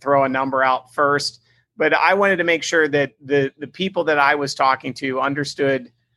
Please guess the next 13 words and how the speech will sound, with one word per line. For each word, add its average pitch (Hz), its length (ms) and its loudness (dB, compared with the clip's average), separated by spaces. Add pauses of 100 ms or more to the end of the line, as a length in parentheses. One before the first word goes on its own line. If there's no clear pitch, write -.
(140)
that 131 420 0
I 131 160 2
was, 143 540 -2
I 143 100 2
was 135 180 -4
gonna 139 220 -4
do 135 260 -2
the 170 120 -6
deal 147 600 0 (380)
at, 120 220 0 (260)
at, 123 260 -4
at 123 200 -2 (200)
this, 160 400 0